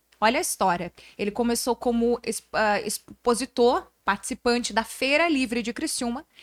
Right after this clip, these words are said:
e hoje tem um grande frigorífico, uma grande agroindústria no interior de Nova Veneza. É uma história, uma trajetória bonita. E, só pra,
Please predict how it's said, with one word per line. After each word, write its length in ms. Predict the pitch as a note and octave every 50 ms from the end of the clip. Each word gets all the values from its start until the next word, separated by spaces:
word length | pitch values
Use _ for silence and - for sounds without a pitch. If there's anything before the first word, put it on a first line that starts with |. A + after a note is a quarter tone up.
| - -
e 80 | C4 C4+
hoje 200 | C4+ C#4 C4+ C#4
tem 220 | - C#4+ D4 D#4
um 140 | D#4+ D4+ C#4+
grande 580 | G3+ B3 B3+ B3+ B3+ C#4+ C#4 A3+ C#4 C4+ C4 C4
frigorífico, 640 | - - A#3+ G#3 A#3 A#3+ A3+ A3 A#3+ - - -
uma 140 | A#3+ B3 A#3+
grande 440 | A#3 G#3+ A3 A3 A#3 B3+ C#4 C4 A#3
agroindústria 840 | A#3 A3+ A#3 A3 A#3 A#3 A#3 A3+ G#3+ G#3 G#3+ A#3 - - B3+ C4 C4+
no 280 | B3 A#3+ B3 B3 B3+ - -
interior 400 | C#4+ C#4 - D4+ C#4+ C4 A#3+ A3+
de 120 | G#3 - G#3
Nova 240 | A3+ G#3+ G#3 A3 A3+
Veneza. 640 | G#3+ B3+ C4 B3 A3+ A3+ A3 - G3 F3+ E3+ - _ _ _ - - - -
É 60 | -
uma 80 | G#3 A3
história, 420 | B3+ - - - C#4 B3+ C#4 D#4
uma 120 | E4 E4+ E4+
trajetória 680 | E4+ F4 F4 F4+ D#4+ E4+ - - D4 D4+ E4 F4 F4
bonita. 460 | D#4+ G4 A4+ G#4 E4 B3 - - - - -
E, 500 | - D#4 E4+ F#4+ G#4 F#4+ D#4 A3+ F#3 F3+ - _ _ _ _ _ _ _
só 200 | - - - C4
pra, 420 | C4 C#4+ C4 B3 A3+ A3+ A3 -